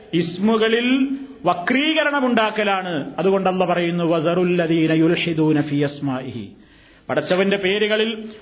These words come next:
വക്രീകരണമുണ്ടാക്കുന്ന, വളവും തിരിവും ആഗ്രഹിക്കുന്ന കക്ഷികളെ നിങ്ങൾ ഒഴിവാക്കുക, നേരായ മാർഗത്തിൽ നിങ്ങൾ ചരിക്കുക എന്ന് അള്ളാഹു സുബ്ഹാനഹു വ തആല പറയുന്നു. ഇനി സുഹൃത്തുക്കളെ, നമ്മൾ മനസ്സിലാക്കിയിരിക്കേണ്ട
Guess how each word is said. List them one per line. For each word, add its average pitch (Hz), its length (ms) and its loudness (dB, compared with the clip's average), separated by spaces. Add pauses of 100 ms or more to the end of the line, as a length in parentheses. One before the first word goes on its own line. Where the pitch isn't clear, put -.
(140)
വക്രീകരണമുണ്ടാക്കുന്ന, 247 1200 2
വളവും 254 380 0
തിരിവും 311 360 2
ആഗ്രഹിക്കുന്ന 247 560 0
കക്ഷികളെ 247 460 0
നിങ്ങൾ 226 280 2
ഒഴിവാക്കുക, 214 840 0 (540)
നേരായ 208 500 0
മാർഗത്തിൽ 214 540 0
നിങ്ങൾ 196 220 4
ചരിക്കുക 180 800 0 (360)
എന്ന് 190 180 2
അള്ളാഹു 170 300 2
സുബ്ഹാനഹു 151 440 0
വ 143 100 0
തആല 135 240 -2
പറയുന്നു. 113 380 -6 (840)
ഇനി 233 120 0
സുഹൃത്തുക്കളെ, 220 480 2
നമ്മൾ 202 260 2
മനസ്സിലാക്കിയിരിക്കേണ്ട 202 880 0